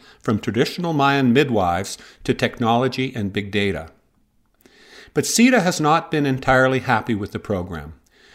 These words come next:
They're concerned not so much with results, but with process,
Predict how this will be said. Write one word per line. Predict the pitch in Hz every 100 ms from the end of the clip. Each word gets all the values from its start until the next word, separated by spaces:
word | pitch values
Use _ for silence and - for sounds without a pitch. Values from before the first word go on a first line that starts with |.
| _
They're | - 233
concerned | 233 - 196 185
not | 175 175
so | - 160
much | 143 156 -
with | - 110 110
results, | 95 180 208 208 - -
but | 160
with | 156 143
process, | - 147 - 92 65 -